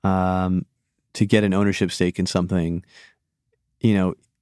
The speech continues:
it's gonna create, it's gonna start to create that kind of generational wealth that, um, that, you know, that Chris Rock was talking about, right?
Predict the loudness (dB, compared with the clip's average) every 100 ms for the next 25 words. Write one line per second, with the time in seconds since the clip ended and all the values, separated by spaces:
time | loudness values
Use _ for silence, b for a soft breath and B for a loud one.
0 | -6 -2 -2 2 2 2 0 2 4 2
1 | 0 -4 _ _ -4 2 2 4 2 2
2 | 0 0 2 2 0 2 0 2 2 0
3 | 0 -2 -2 -2 2 2 2 -4 -18 b
4 | b b b b -2 2 4 2 0 2
5 | 2 0 -2 -4 _ 0 2 0 -4 _
6 | 0 2 2 0 2 0 2 2 2 -2
7 | -2 -4 -6 -4 -4 -2 0 0